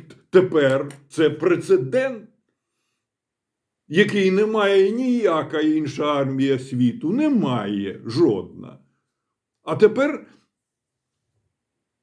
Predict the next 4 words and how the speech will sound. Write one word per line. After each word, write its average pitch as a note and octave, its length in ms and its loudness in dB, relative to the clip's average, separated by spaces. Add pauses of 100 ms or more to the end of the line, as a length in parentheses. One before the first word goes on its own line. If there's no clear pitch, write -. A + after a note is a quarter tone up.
(200)
тепер C#3 340 2
будуть E3+ 380 -2
використовувати A#3 880 -4
масово. A#3+ 720 -8